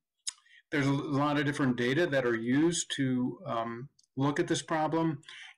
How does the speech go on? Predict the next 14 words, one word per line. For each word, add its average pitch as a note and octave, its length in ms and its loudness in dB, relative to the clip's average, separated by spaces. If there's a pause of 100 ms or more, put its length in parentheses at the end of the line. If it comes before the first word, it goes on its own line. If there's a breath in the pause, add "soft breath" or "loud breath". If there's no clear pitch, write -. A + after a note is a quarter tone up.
(140)
Uh, A#2+ 220 -2
the C3 200 -4
F C3+ 200 -4
B B2+ 160 2
I B2 280 0
has A#2+ 320 -2
a A2 60 -6
system C#3+ 500 -2
of, A#2 200 -4 (160)
uh, B2+ 260 -4 (220)
uh, C3 280 -8 (200)
collecting B2 720 -2 (120)
data B2 280 0
from A#2+ 420 -6